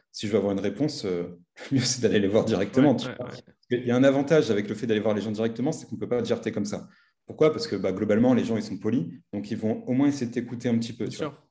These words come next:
Speaker 1: Donc, euh, ça te laisse plus de chance mathématiquement, tu vois, d'avoir, euh, d'avoir, euh, d'avoir un retour. Et puis, pareil, c'est l'ancienne école, donc ils, ils mettent de la valeur sur... enfin, même, c'est pas que le fait que ce soit l'ancienne école, personnellement, je mettrais de la valeur aussi là-dessus,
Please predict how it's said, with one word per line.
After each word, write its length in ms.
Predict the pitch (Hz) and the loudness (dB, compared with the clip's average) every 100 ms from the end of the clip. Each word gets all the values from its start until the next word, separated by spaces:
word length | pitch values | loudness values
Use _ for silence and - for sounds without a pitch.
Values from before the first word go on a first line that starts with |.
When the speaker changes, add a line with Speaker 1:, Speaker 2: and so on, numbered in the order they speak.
| _ _ - | _ _ -6
Speaker 1:
Donc, 360 | 113 123 127 127 - | 0 0 0 -4 -4
euh, 440 | 104 101 98 98 | -2 0 0 0
ça 180 | - 101 | -2 -4
te 60 | |
laisse 120 | 117 127 | -4 -4
plus 160 | 123 | -4
de 80 | 113 | -4
chance 260 | 120 151 - | -4 -4 -4
mathématiquement, 580 | - 107 104 - 139 131 | -4 -4 -6 -6 -6 -6
tu 120 | - | -4
vois, 100 | - | -2
d'avoir, 300 | 92 95 95 | -2 -4 -4
euh, 260 | 92 92 | -6 -4
d'avoir, 340 | 92 95 101 98 | -4 -4 -4 -4
euh, 160 | 95 - - - - - - - - | -10 -10 -12 -16 -20 -20 -20 -20 -8
d'avoir 180 | 98 98 | -6 -2
un 40 | |
retour. 300 | 104 117 147 - - - | -2 -2 -4 -6 -20 -18
Et 80 | - | -12
puis, 140 | - - - - _ _ - | -12 -14 -18 -20 _ _ 0
pareil, 300 | 131 120 - - - | 2 2 0 -10 -12
c'est 120 | - | -4
l'ancienne 240 | 113 117 | -2 0
école, 300 | 127 143 120 | 2 4 2
donc 240 | 98 101 - | 0 -8 -8
ils, 280 | 101 101 - | -6 -6 -4
ils 80 | 104 | 0
mettent 140 | 123 | 0
de 100 | 123 | 2
la 80 | 120 | 2
valeur 300 | 110 110 107 | 2 2 0
sur... 100 | - | -4
enfin, 160 | - 95 | -10 0
même, 320 | 113 107 104 | 2 2 -2
c'est 140 | - _ | -10 _
pas 80 | 107 | -8
que 160 | - 95 | -6 -4
le 140 | 92 | -6
fait 280 | 90 - 101 | -8 -6 -6
que 60 | |
ce 40 | - | -2
soit 60 | |
l'ancienne 240 | 98 92 104 | -4 0 2
école, 380 | 107 110 - - | 4 4 2 -8
personnellement, 300 | 87 107 110 | -4 -2 0
je 60 | |
mettrais 200 | 95 - | -2 -4
de 60 | 95 | -2
la 20 | |
valeur 160 | 101 101 | 0 -2
aussi 160 | - | -4
là-dessus, 260 | 101 - | -6 -4